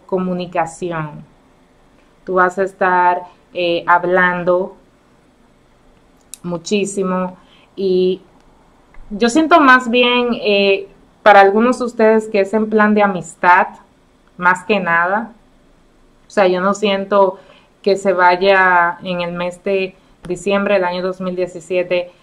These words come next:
a hablar de ninguna relación sólida o estable, pero con una de esta gente tú te llevas bien, o sea, es alguien que te,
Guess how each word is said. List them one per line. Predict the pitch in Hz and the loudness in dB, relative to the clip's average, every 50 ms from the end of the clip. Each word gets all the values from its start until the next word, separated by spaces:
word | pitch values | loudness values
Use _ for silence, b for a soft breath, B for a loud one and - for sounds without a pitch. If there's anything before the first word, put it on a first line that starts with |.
| b b b | b b b
a | - 175 170 | 0 0 2
hablar | 170 170 175 175 175 175 180 175 | 2 2 2 4 4 4 2 0
de | 180 180 175 | -2 -2 -2
ninguna | 175 170 165 165 175 180 185 185 180 | -2 -6 -6 -6 -6 -4 -4 -4 -2
relación | 185 185 180 175 175 - - 185 175 170 | -2 -2 -2 -2 -4 -6 -8 -8 -8 -8
sólida | - - 190 185 180 180 175 175 170 165 | -8 -4 -2 -2 -2 -2 -2 -4 -2 -2
o | 160 160 | -4 -4
estable, | 160 160 - _ - 220 220 214 196 180 180 180 175 175 b b b b b | -6 -10 -10 _ 4 6 6 6 6 4 0 -2 -4 -6 b b b b b
pero | - 214 214 220 | 0 2 2 4
con | 220 220 226 | 4 2 2
una | 247 285 | 2 2
de | 311 | 2
esta | 302 302 294 | 2 2 2
gente | 269 277 277 262 269 | 2 2 2 0 0
tú | 226 214 226 | -2 -2 -2
te | - 247 | -2 0
llevas | 247 240 233 233 226 208 | 2 2 4 4 4 4
bien, | 220 240 247 226 190 170 165 165 | 2 0 0 -2 -2 -4 -6 -10
o | 175 170 | -12 -8
sea, | - 202 196 196 190 190 190 190 | -2 0 0 2 2 0 0 0
es | 190 196 208 208 208 - - | -2 -2 -4 -4 -8 -6 0
alguien | 233 226 226 226 226 226 226 220 226 220 | 2 2 4 4 2 0 0 0 -2 -2
que | 220 208 202 | -2 -4 -6
te, | 208 - 190 185 185 180 180 | -4 -4 -4 -2 -2 -4 -6